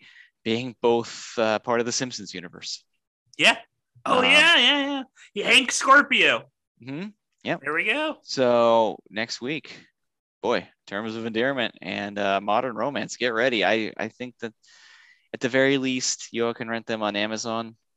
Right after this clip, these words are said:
Speaker 1: or, uh, Apple or Vudu or whatever one of those kind of providers.
Speaker 2: Yeah.
Speaker 1: <laughs> Those mon-, monstrous businesses you choose to support.
Speaker 2: Yeah. <laughs>
Speaker 1: <laughs>
Speaker 2: Or, you know, Tubi, that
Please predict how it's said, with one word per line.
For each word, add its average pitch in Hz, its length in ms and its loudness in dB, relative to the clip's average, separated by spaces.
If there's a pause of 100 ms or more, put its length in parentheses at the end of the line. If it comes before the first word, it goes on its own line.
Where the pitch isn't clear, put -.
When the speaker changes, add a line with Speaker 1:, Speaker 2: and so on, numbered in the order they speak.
(280)
Speaker 1:
or, 104 440 2
uh, 95 140 2
Apple 110 400 0
or 101 540 -2
Vudu 110 640 -4
or 95 720 -2 (140)
whatever 104 760 -2 (300)
one 98 140 -4
of 92 80 -2
those 92 180 -2
kind 90 160 -8
of 90 60 -10
providers. 92 680 -2 (300)
Speaker 2:
Yeah. 123 340 0 (280)
Speaker 1:
<laughs> - 200 -16
Those 131 300 -6
mon-, 127 280 -8
monstrous 131 480 2
businesses 131 560 -4
you 120 120 -2
choose 135 260 -6
to 151 100 -8
support. - 480 -4
Speaker 2:
Yeah. 233 420 8
<laughs> 262 40 10 (260)
Speaker 1:
<laughs> 220 280 4
Speaker 2:
Or, 247 120 10 (100)
you 220 160 6
know, 196 100 6
Tubi, 180 720 6
that 170 220 6